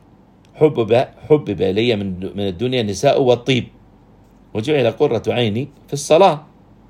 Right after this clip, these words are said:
والحديث رواه أحمد والنسائي، صححه الألباني في صحيح سنن النسائي. أيضًا أطيب الطيب المسك،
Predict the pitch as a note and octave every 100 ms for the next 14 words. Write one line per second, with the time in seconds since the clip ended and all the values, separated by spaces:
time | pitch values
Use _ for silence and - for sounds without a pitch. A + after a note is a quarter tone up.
0 | _ _ _ - - F#2 A#2 B2+ C#3+ C#3+
1 | E3 D3+ C3+ G2+ G2 D#3+ C3 C#3 - _
2 | _ _ _ _ _ _ _ - B2 D#3+
3 | D#3+ B2+ A2+ C#3+ A#2+ G#2+ G2+ A#2 A#2+ -
4 | B2 B2 A#2+ G#2+ C#3+ C#3+ - - _ _
5 | _ _ _ _ _ _ _ _ _ _
6 | _ _ _ _ _ _ _ _ _ _
7 | _ _ _ _ _ _ _ _ _ _
8 | _ _ _ _ _ _ - D3 E3 D3+
9 | G3 - _ _ - E3 B2+ A#2 G2 F#2
10 | C#3 D3 D#3+ G#3 - -